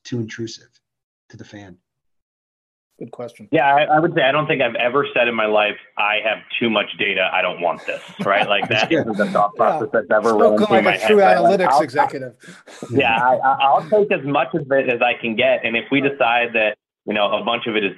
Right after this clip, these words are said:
Speaker 3: junk later down the line and, you know, we don't wanna store it or we wanna get rid of it, that's fine. But, like, let's ingest it all. Let's get as much as we can. Let's learn everything we can about our fans and really try to utilize that in the way that we interact with them and can be smarter about our interactions or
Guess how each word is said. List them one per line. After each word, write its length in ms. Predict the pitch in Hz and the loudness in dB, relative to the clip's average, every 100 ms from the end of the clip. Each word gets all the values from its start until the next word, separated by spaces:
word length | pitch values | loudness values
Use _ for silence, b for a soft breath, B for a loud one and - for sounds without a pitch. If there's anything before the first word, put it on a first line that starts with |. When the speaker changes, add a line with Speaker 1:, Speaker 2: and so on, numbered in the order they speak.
| 110 | -4
Speaker 3:
junk 300 | 113 110 - - | -2 -4 -8 -4
later 300 | 110 107 107 | -2 0 2
down 200 | 104 101 | 0 0
the 80 | |
line 340 | 98 110 110 104 | 0 2 0 -2
and, 220 | 98 95 | -6 -4
you 60 | 95 | -4
know, 160 | 98 | -2
we 100 | 98 | -2
don't 160 | 101 101 | -2 0
wanna 160 | 98 - | -2 -2
store 240 | 113 110 104 | 0 2 2
it 60 | |
or 160 | 98 92 | 0 -2
we 100 | 98 | -4
wanna 320 | 92 98 92 | -4 -2 -2
get 160 | 92 101 | -2 -2
rid 140 | 120 | 0
of 80 | 101 | -2
it, 80 | 95 101 | -2 -2
that's 200 | 113 - | -2 -2
fine. 280 | 123 120 101 | -2 -2 -2
But, 100 | 101 | -2
like, 160 | 95 - B _ | -2 -4 B _
let's 180 | 123 147 | -2 -2
ingest 440 | 113 95 110 - | -4 -2 -4 -4
it 100 | 110 | -2
all. 220 | 95 95 92 | 0 0 0
Let's 160 | 110 - | -4 -2
get 100 | 117 | -4
as 80 | 87 | -2
much 160 | 104 101 | -6 -4
as 100 | 101 92 | -6 -6
we 80 | |
can. 340 | 92 101 101 98 B B | -6 -4 -4 -6 B B
Let's 140 | 117 120 | -4 0
learn 180 | 127 113 | -2 -2
everything 440 | 110 120 120 113 101 | -4 -2 -4 -4 -6
we 100 | - | -6
can 200 | 104 104 | -6 -2
about 200 | 107 110 | 0 0
our 140 | 107 | -2
fans 280 | 110 110 104 | -2 -2 -2
and 140 | 95 95 | -6 -2
really 240 | 110 113 | 0 0
try 180 | - 101 | 0 -2
to 100 | 92 87 | -2 -2
utilize 520 | 107 107 95 90 87 | 0 2 2 0 0
that 240 | 95 92 - _ _ - | 0 0 -2 _ _ -8
in 100 | 101 | -4
the 100 | 98 | 0
way 160 | 98 | 0
that 140 | 95 101 | 0 -2
we 140 | 98 | -2
interact 400 | 95 92 95 - | 0 0 -2 -4
with 100 | 98 | -6
them 180 | 101 95 | -4 -4
and 80 | 90 | -8
can 80 | 87 | -10
be 120 | 85 _ | -12 _
smarter 320 | - 101 98 92 | -2 0 0 0
about 260 | 90 90 | 0 2
our 220 | 87 85 | 0 0
interactions 600 | 85 87 104 104 104 95 92 | -2 0 0 -2 -6 -6 -2
or 240 | 87 | -2